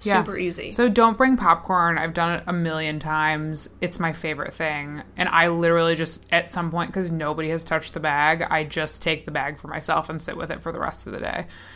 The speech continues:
Speaker 2: Yeah.
Speaker 1: So don't be like me. <laughs>
Speaker 2: Also, another tip as a guest, if you bring a bottle of wine and it doesn't get consumed, don't take it back. Leave it.
Speaker 1: I'll tell you, there have been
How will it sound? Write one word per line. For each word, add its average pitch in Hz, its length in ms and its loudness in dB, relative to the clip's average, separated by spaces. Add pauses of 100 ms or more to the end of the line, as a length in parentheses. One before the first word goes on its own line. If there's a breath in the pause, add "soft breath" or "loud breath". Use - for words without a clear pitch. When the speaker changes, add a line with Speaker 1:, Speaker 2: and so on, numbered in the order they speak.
(140 loud breath)
Speaker 2:
Yeah. 208 140 -16 (420)
Speaker 1:
So 139 380 -6 (260)
don't 160 280 -2
be 156 160 -4
like - 220 -6
me. 170 180 -10 (100)
<laughs> - 100 2
Speaker 2:
Also, 233 320 8
another 202 640 2
tip 233 320 -6 (240)
as 202 180 0
a 202 60 -2
guest, 185 540 -2 (180)
if - 180 -4
you 208 140 -2
bring 185 260 -2
a 185 60 -6
bottle 202 280 2
of 214 140 -4
wine 226 360 0
and 208 180 -4
it 190 160 -4
doesn't 196 400 -6
get 190 260 -6 (180)
consumed, 190 720 -6 (540)
don't 247 220 -4
take 339 220 -4
it 349 100 -6
back. 208 340 -10 (680 loud breath)
Leave 247 260 4
it. 208 160 0 (340 loud breath)
Speaker 1:
I'll 214 280 10
tell 214 280 8
you, 190 400 6
there 190 280 6
have 180 100 -2
been 175 300 4